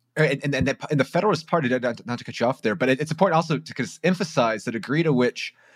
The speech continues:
this entrenched Federalist Party was fighting, kicking, and screaming against this. Now, you, you touch on, there's a,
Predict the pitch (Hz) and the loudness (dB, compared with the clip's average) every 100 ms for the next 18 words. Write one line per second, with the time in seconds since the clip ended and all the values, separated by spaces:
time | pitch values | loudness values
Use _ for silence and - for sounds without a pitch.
0 | _ 123 127 123 - 151 - - 139 120 | _ -2 0 0 2 0 0 -2 -2 -2
1 | - - 131 123 117 117 - _ _ 113 | -10 -2 0 2 0 -6 -10 _ _ -6
2 | 113 - - 151 160 156 131 - 165 135 | -6 -6 2 2 2 -2 -6 -2 -2 0
3 | 120 104 - 139 151 151 127 107 104 - | -4 -4 -8 -2 2 4 2 0 -6 -12
4 | _ _ _ 117 101 143 131 - 95 80 | _ _ _ -2 2 0 0 -6 -8 -2
5 | 120 120 120 117 113 104 127 - 120 117 | 0 0 -2 -4 -4 -4 -4 0 2 2
6 | 113 95 117 113 110 101 73 101 | 0 -2 -2 -2 -4 -4 -4 -6